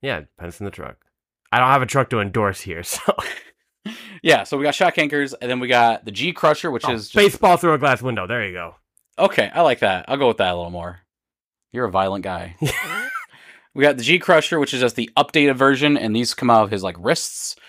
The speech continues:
Speaker 2: as where the shock anchors came out of his, like, hips. Hips, right? Where's the hips or the shoulders? I don't remember.
Speaker 1: I'm pretty sure they both came out of his wrists.
Speaker 2: No, no, no, no, no,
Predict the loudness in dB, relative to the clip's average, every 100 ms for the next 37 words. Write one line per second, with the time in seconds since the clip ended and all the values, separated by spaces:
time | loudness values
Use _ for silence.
0 | _ -2 0 2 2 4 2 2 0 0
1 | 0 0 2 2 0 -4 -2 0 0 -2
2 | -8 -12 _ _ _ _ _ _ 0 2
3 | 0 0 0 -2 0 -2 -2 0 0 0
4 | -4 -4 -6 -4 -4 -8 -2 0 0 0
5 | 0 0 0 -2 -2 -2 -4 -2 -2 0
6 | 0 0 -2 0 2 4 6 6 4 2
7 | 0 0 0 0 0 -2 -2 -4 -6 -6
8 | -6 -8